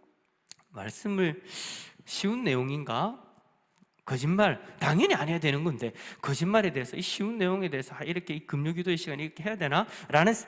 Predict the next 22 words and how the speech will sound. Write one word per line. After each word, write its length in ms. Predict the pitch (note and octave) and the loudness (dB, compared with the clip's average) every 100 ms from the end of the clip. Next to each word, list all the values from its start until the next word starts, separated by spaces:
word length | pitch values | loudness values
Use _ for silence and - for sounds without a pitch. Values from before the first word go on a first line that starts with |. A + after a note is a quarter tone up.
| - | -10
솔직히 360 | - G#3+ A3 | -2 -2 -2
고민이 400 | F#3 F3 G#3 B3 | 2 4 4 2
좀 200 | F#3+ D3 | 0 -4
있었어요. 400 | A3 F3+ D#3 A2+ G2+ - - | -6 -6 -4 -6 -6 -12 -6
있었는데 800 | G#3+ F#3 B2 G2+ D3+ C#3+ F#2+ - - - - - | -2 -2 -4 0 2 2 0 -14 -20 -20 -18 -8
우리 160 | B2+ | -6
이 120 | E3+ G3 | -2 0
자리에 360 | A3 F3+ C#3 | 2 2 0
아이들이 400 | - C#4 G#3+ A2+ | 0 0 0 -4
있으니까 720 | G2+ - G#2 F#2 - E2 E2+ - _ _ _ _ _ _ _ _ | -10 -12 -14 -14 -16 -16 -16 -20 _ _ _ _ _ _ _ _
함께 300 | - E4 F4 | -8 -6 -4
이 160 | G#3 G#3+ | -2 2
고민을 360 | G3+ G3 E3+ C#3+ | 4 4 2 0
하고 160 | D3 | -4
싶은 380 | E3+ F#3+ - A2+ | -6 -8 -10 -10
거예요. 260 | F#2 F2 F#2+ _ _ _ _ _ _ _ - | -10 -14 -18 _ _ _ _ _ _ _ -2
우리 160 | F3+ B3+ | 4 6
아이들 280 | C#4+ A#3 | 6 6
얼마나 300 | F#3 F#3 B3 | 6 6 4
거짓말하고 560 | B3 F#3+ F3+ G3+ G3+ F3 | 4 2 2 4 2 0
싶은 340 | F3 - D3+ | -4 -6 -8
그런 240 | C#3+ D#3+ | -2 -2